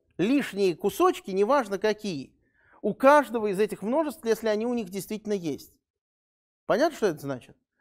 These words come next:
Удалим из каждого множества элементы как угодно, так, чтобы оставшиеся множества получились к-элементными в точности.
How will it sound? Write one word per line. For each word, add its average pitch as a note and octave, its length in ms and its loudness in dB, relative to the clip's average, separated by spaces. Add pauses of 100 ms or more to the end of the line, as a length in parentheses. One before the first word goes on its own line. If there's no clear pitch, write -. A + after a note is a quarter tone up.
(120)
Удалим G#3 520 2
из - 100 -8
каждого E3+ 400 2
множества G3+ 640 -2 (320)
элементы A3 760 0 (220)
как A#3 280 6
угодно, F#3 560 0 (260)
так, C4+ 220 6
чтобы G#3+ 320 6
оставшиеся A#3+ 640 2
множества E3 380 -2
получились F3 500 -6
к-элементными A3 760 -2
в - 60 -12
точности. - 580 -8